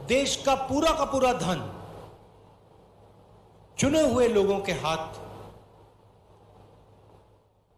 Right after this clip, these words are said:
चुने हुए लोगों के हाथ कर रहे हैं। बीजेपी और आरएसएस की विचारधारा बसवना जी की विचारधारा के खिलाफ है।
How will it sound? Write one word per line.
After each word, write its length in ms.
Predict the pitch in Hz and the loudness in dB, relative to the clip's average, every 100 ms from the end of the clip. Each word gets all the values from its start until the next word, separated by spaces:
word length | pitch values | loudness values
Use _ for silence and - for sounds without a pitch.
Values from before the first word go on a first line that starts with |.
| _ _ _ _ _ _ _ _ _ | _ _ _ _ _ _ _ _ _
चुने 200 | 254 302 | -6 -2
हुए 200 | 285 247 | 0 0
लोगों 300 | 214 202 202 | -2 -2 -4
के 100 | 202 | -6
हाथ 380 | 175 160 160 - | -8 -6 -8 -8
कर 120 | 160 | -12
रहे 200 | 117 120 | -10 -12
हैं। 240 | 110 - - _ _ _ _ _ _ _ _ _ _ _ _ _ _ _ _ _ _ _ _ _ _ _ _ _ _ _ _ _ _ _ | -14 -18 -20 _ _ _ _ _ _ _ _ _ _ _ _ _ _ _ _ _ _ _ _ _ _ _ _ _ _ _ _ _ _ _
बीजेपी 500 | - 233 269 269 285 | -2 0 0 0 0
और 140 | 277 240 | 2 2
आरएसएस 480 | 208 226 - 240 240 | 2 0 0 -2 -4
की 100 | 220 | -8
विचारधारा 640 | 208 190 180 160 165 131 - - - - - _ _ _ _ _ _ _ _ _ _ _ - 202 | -6 -4 -6 -4 -4 -6 -8 -16 -18 -20 -20 _ _ _ _ _ _ _ _ _ _ _ -8 -4
बसवना 480 | 202 247 247 240 | -2 -4 -6 -6
जी 220 | 196 226 233 | -8 -10 -10
की 140 | 233 | -10
विचारधारा 640 | 190 185 190 185 160 170 | -10 -8 -8 -8 -10 -12
के 180 | 175 202 | -12 -14
खिलाफ 540 | 202 - 147 135 - - | -16 -14 -12 -10 -12 -18
है। 220 | - | -20